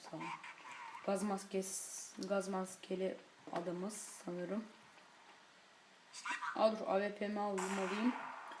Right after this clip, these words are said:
Şurada yavaştan, oh, he-, headshot.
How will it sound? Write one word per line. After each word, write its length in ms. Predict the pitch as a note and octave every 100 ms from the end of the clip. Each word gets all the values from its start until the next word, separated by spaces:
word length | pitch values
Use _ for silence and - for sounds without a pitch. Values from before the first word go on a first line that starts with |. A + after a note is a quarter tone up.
| - - -
Şurada 320 | G#3 A#3+ A#3 -
yavaştan, 580 | A#3 A#3+ A#3+ A#3+ A#3 -
oh, 460 | D4 E4 D#4 D4+ -
he-, 240 | D#4 C4 - F4 D#4
headshot. 580 | - C#4+ D4+ D#4 A3+ -